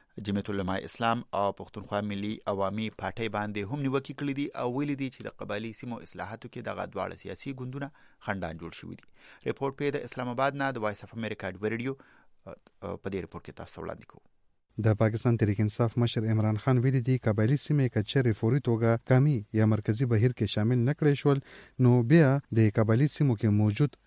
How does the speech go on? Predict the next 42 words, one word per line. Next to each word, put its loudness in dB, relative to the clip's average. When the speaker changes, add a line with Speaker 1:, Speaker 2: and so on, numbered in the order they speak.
Speaker 2:
خلا 6
ریاست 4
مخالف 2
عناصر 2
خپل -2
مقصدونو 2
دپاره 0
به 0
په 0
اسانه 4
استعمالولی -2
شي. -6
د 4
ګوند 2
یو 2
مهم 4
غونډې 2
نه 4
پس 0
پاکستان 0
تحریک 0
انصاف -2
مشر 4
عمران 6
خان 4
میډیا 4
سره 0
خبرو 0
په -2
وخت 0
ویلي 4
دي، 2
د 6
دوی 6
ګوند 4
غواړي 4
چې 2
قبایلي 4
سیمو 2
کې 0
اصلاحات 0
وشي -4